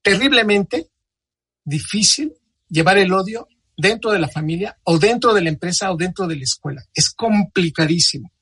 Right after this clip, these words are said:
Porque entonces, y este es el último punto, queridos amigos, es que el problema radica en que cuando más estemos haciendo este tipo de cosas, el cerebro incrementa su metabolismo. ¿Y cómo nos cansa odiar?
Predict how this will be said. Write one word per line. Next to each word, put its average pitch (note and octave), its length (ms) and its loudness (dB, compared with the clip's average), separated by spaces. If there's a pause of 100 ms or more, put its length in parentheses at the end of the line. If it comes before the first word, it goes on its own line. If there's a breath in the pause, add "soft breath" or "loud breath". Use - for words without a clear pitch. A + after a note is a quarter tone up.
(580 loud breath)
Porque E3+ 300 0
entonces, G#3+ 680 2
y D3+ 140 0
este D#3+ 160 -2
es - 100 0
el E3 100 2
último E3 380 0
punto, E3 420 -6 (600)
queridos C#3+ 320 0
amigos, D#3+ 420 -2 (840 loud breath)
es - 140 2
que - 80 0
el E3 100 -4
problema F3 560 2 (640)
radica F3+ 680 0 (300)
en D#3 180 -8
que - 180 -10
cuando E3 420 4
más A#3 400 4
estemos F#3 480 -4
haciendo E3 400 -4
este E3 220 -6
tipo D#3+ 280 -4
de C#3 140 -6
cosas, D#3 460 -6
el F3+ 160 2
cerebro F#3+ 400 2
incrementa F3+ 500 0
su F3+ 160 -2
metabolismo. D3+ 840 -4
¿Y D#3+ 140 -2
cómo B3 340 4
nos F#3 280 2
cansa F#3+ 460 0
odiar? F3 360 0